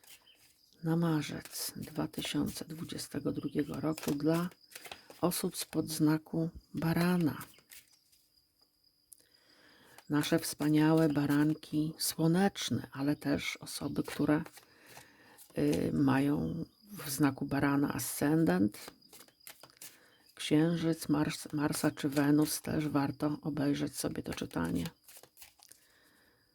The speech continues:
Uzupełnić wgląd na marzec.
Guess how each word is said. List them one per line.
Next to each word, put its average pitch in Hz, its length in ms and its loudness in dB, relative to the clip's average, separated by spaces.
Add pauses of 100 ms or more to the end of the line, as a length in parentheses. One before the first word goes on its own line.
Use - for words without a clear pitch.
(260)
Uzupełnić 147 960 2 (240)
wgląd 147 580 2
na 143 320 -4
marzec. 147 720 -2